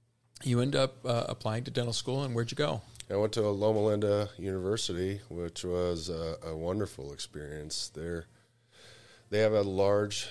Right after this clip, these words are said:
Speaker 2: uh, priority on just treating the entire person.
Speaker 1: Really? And how does that, how do, how do they do that?
Speaker 2: Well, they try and work with, uh, the person as an individual, recognizing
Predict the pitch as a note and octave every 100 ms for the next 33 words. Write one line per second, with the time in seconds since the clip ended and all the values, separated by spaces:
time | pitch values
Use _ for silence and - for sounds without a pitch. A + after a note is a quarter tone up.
0 | G2+ F#2 F2+ F2 E2 G#2+ F#2+ G#2 G#2 F2+
1 | E2+ F2 E2+ E2+ F2+ E2+ - F#2 F#2 F2
2 | E2 E2 E2 F#2 E2+ F2 F#2+ - - -
3 | - - - _ _ D#3+ F3+ A#2+ G2+ G#2+
4 | A2+ C#3+ D3+ C3 C3+ - - B2 C3 -
5 | B2+ B2 A2+ C3 A2 F#2+ - - - _
6 | _ _ _ _ _ - - - - -
7 | - - - - - - G#2 A#2 A#2+ A#2+
8 | - B2 C3 A#2+ G#2 F2+ F#2 A2 C3+ -
9 | F2+ E2+ E2 E2+ - F2 E2+ E2+ E2 E2
10 | G2 F#2 F2 F2 E2 E2 D#2+ D2+ F2 E2+
11 | F#2 F#2 F#2 F2+ E2 D#2+ - E2 D#2+ D#2+
12 | D2+ D#2+ D#2 D2+